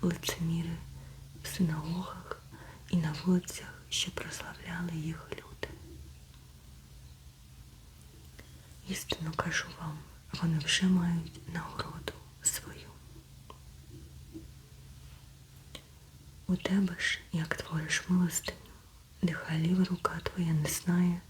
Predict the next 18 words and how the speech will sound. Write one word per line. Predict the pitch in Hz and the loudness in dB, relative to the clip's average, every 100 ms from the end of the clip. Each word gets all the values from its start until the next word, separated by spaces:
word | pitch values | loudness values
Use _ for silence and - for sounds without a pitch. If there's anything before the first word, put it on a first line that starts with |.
| - | -4
що | - - | 0 2
робить | 160 160 160 - | 2 2 -2 -8
правиця | - 160 151 151 - | 0 2 2 0 -4
твоя, | - - 160 160 - - - - - - - - - - - - - | -4 -2 -2 -2 -6 -18 -20 -20 -20 -18 -18 -18 -20 -18 -16 -16 -4
щоб | - - - | -2 -2 -2
милостиня | 170 190 185 - 196 175 | 4 4 4 0 2 2
твоя | 175 - 175 165 165 165 - | 2 0 0 0 0 -4 -10
була | 170 160 156 156 151 - | -4 0 2 0 -4 -6
потаємною. | 170 160 156 151 147 143 143 147 - - - - - - - - - - | -4 -2 -2 0 -2 -2 -6 -10 -16 -20 -20 -20 -20 -18 -16 -16 -18 -8
І | 165 | -8
Отець | 151 - 175 190 - | -6 2 2 4 0
твій, | - 165 151 151 - - - - - | -2 0 0 -4 -12 -20 -20 -20 2
який | 175 165 - | 2 2 0
бачить | 151 151 175 - 143 - - - - | 0 2 2 0 0 -6 -12 -10 -4
таємне, | 151 151 170 175 165 165 - - - - - - | 0 4 4 4 0 -8 -12 -18 -18 -18 -10 -4
воздасть | 160 - 165 160 180 - - - - | -2 0 0 0 -2 -8 -10 -12 -8
тобі | - - - - - - - - - | -8 -8 -16 -14 -16 -18 -20 -20 -16
явно. | - 151 151 - | -6 -6 -6 -14